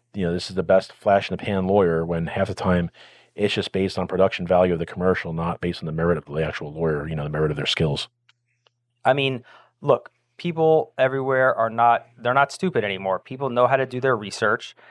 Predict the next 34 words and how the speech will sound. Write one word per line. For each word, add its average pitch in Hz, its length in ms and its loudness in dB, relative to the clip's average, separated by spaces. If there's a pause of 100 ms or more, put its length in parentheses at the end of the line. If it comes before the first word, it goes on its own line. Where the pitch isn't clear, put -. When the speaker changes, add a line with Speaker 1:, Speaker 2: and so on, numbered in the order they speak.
(240)
Speaker 2:
And 120 440 2 (420)
let, 127 280 0
you 165 100 -4
know, 131 240 2 (800)
if 127 160 -2
you're 139 140 0
gonna 160 180 0
be 220 120 -6
lazy 127 600 0 (360)
and 127 120 -4
you're 135 100 0
gonna 139 180 0
just 127 300 -12
call 139 300 4
a 160 80 0
lawyer 135 260 2
'cause 131 220 -14
he 120 80 -10
has 117 280 0
flashing 127 540 0
lights 120 300 2
on 120 100 2
a 113 40 -4
T - 160 -14
V 143 140 -6
commercial 110 520 0
of 107 100 -2
seven 131 320 -4
million 147 240 -4
dollars, 117 640 2 (640)
then 143 140 2
you're 160 160 0
lazy 170 460 0
and, 143 260 2